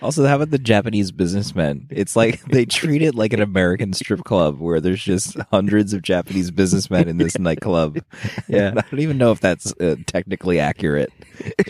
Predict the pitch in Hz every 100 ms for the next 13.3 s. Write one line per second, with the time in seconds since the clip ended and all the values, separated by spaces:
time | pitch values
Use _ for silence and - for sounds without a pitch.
0 | - - 151 120 104 92 90 90 - 98
1 | 92 95 87 85 90 85 82 80 - -
2 | 127 110 - _ 113 95 98 98 71 87
3 | 87 87 85 87 87 87 85 80 87 82
4 | 82 76 76 78 - 95 85 85 82 78
5 | 78 78 71 78 87 76 69 - - 120
6 | - - _ _ - - 180 123 104 -
7 | - 95 87 80 90 78 73 - 80 80
8 | 78 - 76 73 71 71 - 76 67 64
9 | - _ _ _ 82 73 69 58 50 -
10 | _ _ _ - 87 - 90 82 90 90
11 | 85 90 80 76 - _ _ _ _ _
12 | _ _ 85 82 82 78 73 85 73 82
13 | 71 65 65